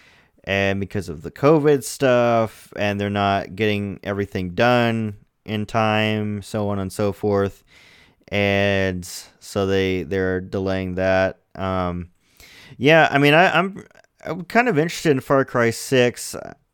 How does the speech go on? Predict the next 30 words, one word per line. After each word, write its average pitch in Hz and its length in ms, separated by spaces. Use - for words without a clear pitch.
you 110 140
know, 104 400
the, 113 580
the, 107 400
the, 107 420
I 104 80
guess 123 300
you 110 60
would 98 120
call 107 180
the 95 80
lead 95 440
bad 98 280
guy 90 200
in 95 160
it 90 180
is 98 720
the, 98 640
oh, 98 360
I 95 240
always 90 340
forget 90 280
how 90 100
to 87 60
pronounce 87 380
his 87 160
name, 87 300
but 82 100
he's 104 320
the, 101 360